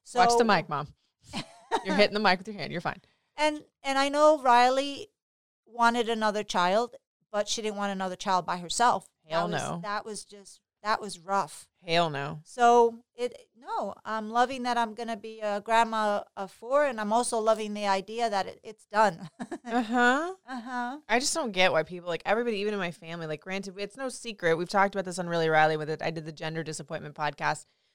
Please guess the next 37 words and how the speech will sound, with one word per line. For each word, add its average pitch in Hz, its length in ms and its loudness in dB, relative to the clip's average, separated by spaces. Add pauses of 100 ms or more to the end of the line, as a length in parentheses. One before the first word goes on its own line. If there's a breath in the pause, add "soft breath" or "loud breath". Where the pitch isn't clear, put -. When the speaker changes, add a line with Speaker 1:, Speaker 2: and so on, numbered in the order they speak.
(120)
Speaker 2:
that 208 100 0
I 226 80 8
wanted 240 260 4
a 202 40 -2
girl 185 240 2
so 185 240 -4
bad 180 240 4
I 175 40 2
could 175 140 -10
taste 180 300 -18
it. 160 100 -20
So 226 140 -8
did 226 120 0
Marshall. 220 420 0
And 170 180 -4
then 175 160 -8
we 180 100 -4
are 175 80 2
blessed 180 420 0
with 214 120 -8
a 220 40 -6
boy. 175 320 -2
Now 202 140 2
we're 208 160 0
kind 208 160 -4
of 196 80 -2
over 185 220 0
that 170 180 4
hormonal 160 380 -6
moment, 160 400 -4 (520)
but 190 400 6 (680)
I'm 196 160 4
not 180 120 6
having 165 200 4
another 151 200 -2
one. - 220 -12
Let's, 185 160 -4